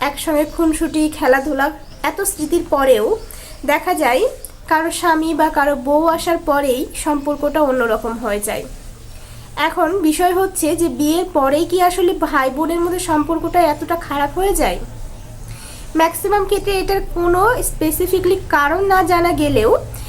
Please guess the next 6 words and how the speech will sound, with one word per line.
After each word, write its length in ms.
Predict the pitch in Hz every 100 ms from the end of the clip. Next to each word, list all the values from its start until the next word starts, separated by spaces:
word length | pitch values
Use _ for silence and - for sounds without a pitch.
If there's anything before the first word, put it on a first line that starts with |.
| - -
ভাই 320 | 254 311 339
বোনই 300 | 294 359 381 427
প্রধানত 480 | 349 320 339 349 269
দায়ী, 400 | 269 233 208 480
এটা 260 | - -
অনেক 240 | 180 208